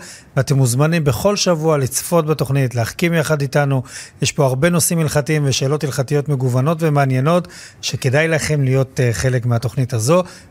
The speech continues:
כל יום שני בשעה תשע, אפשר גם למצוא את התוכניות שעשינו בעבר, באתר הידברות, ביוטיוב וכולי. וצופים יקרים, להזכירכם, אנחנו בחנוכה, ומחסני חשמל, רשת מחסני חשמל,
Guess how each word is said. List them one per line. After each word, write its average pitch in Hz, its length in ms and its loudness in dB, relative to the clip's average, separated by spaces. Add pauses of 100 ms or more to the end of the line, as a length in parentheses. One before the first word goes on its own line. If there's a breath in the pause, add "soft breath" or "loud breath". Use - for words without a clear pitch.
כל 196 240 2
יום 180 140 2
שני 180 340 0
בשעה 143 380 2
תשע, 160 280 2
אפשר 131 220 -4
גם 127 140 0
למצוא 123 240 -2
את 127 60 -4
התוכניות 165 540 -2
שעשינו - 1040 -2
בעבר, 139 640 2
באתר 127 440 0
הידברות, 131 540 0
ביוטיוב 139 580 0
וכולי. 113 440 -2 (720 loud breath)
וצופים 190 300 -2
יקרים, 180 340 0
להזכירכם, 160 920 2
אנחנו 151 360 0
בחנוכה, 147 680 0 (460 loud breath)
ומחסני 143 1160 0
חשמל, 170 580 0
רשת 151 300 -2
מחסני 147 360 0
חשמל, 139 500 2